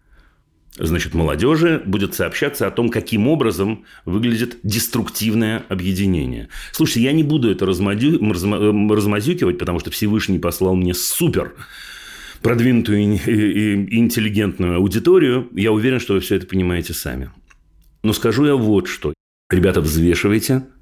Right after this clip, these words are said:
присутствие в школе, в конкретной школе,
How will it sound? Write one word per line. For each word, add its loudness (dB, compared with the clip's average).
присутствие 0
в -6
школе, 2
в -18
конкретной 0
школе, 2